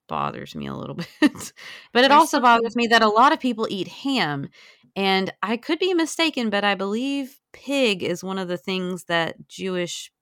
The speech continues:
Speaker 1: folks are not allowed to eat. So I'm a
Speaker 2: And
Speaker 1: little confused there too.
Speaker 2: Jesus
Speaker 1: But
Speaker 2: was Jewish.
Speaker 1: yeah,
Speaker 2: I mean,
Speaker 1: Jesus was Jewish.
Speaker 2: ham
Speaker 1: There's a
Speaker 2: is
Speaker 1: lot of
Speaker 2: delicious.
Speaker 1: mixed messages coming along on this holiday is all I'm saying.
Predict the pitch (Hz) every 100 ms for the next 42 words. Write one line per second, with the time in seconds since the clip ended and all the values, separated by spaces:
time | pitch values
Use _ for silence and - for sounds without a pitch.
0 | _ _ _ _ _ _ _ _ _ _
1 | - 180 170 - 175 170 165 160 151 -
2 | 220 135 - - _ _ _ _ _ _
3 | _ _ _ _ _ _ _ _ _ _
4 | _ _ _ - - 185 165 151 139 139
5 | 175 180 _ _ _ _ _ _ _ _
6 | - 160 156 160 151 151 - 151 - 143
7 | 131 - 76 - 185 _ _ _ _ -
8 | 175 175 170 170 160 143 - 190 _ _
9 | _ _ _ 185 180 - 180 - - _
10 | 175 165 156 165 151 156 - - _ 50
11 | - - 220 185 147 147 - 311 349 427
12 | 370 381 403 302 214 226 226 233 247 -
13 | - 214 196 185 190 - 170 156 160 147
14 | - 170 156 143 139 139 139 135 135 135
15 | 131 131 - 131 135 135 - 90 85 120
16 | 71 53 147 - -